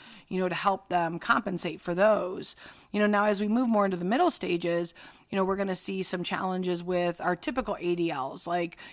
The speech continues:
you know, bathing and, and dressing and, um, you know, some of those more basic activities of daily living. And so our job at this level is to help maintain those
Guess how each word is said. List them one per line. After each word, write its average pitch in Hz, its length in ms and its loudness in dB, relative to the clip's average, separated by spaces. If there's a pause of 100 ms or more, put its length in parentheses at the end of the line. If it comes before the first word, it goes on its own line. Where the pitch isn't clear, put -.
you 202 100 -4
know, 185 180 0
bathing 180 800 2
and, 170 340 -6
and 175 280 -6
dressing 175 800 -4
and, 165 480 -8 (400)
um, 170 360 -2
you 185 80 -4
know, 165 560 -6 (280)
some 185 240 -4
of 180 60 -2
those 180 160 -2
more 175 160 -4
basic 170 560 -2
activities 165 520 -4
of 160 80 -6
daily 160 280 -6
living. 160 420 -10
And 175 80 -4
so 175 120 -4
our 196 200 -2
job 208 340 -2
at - 180 -10
this - 240 -6
level 165 340 -6
is 170 160 -6
to 170 80 -4
help 170 220 -2
maintain 165 540 -6
those 156 440 -12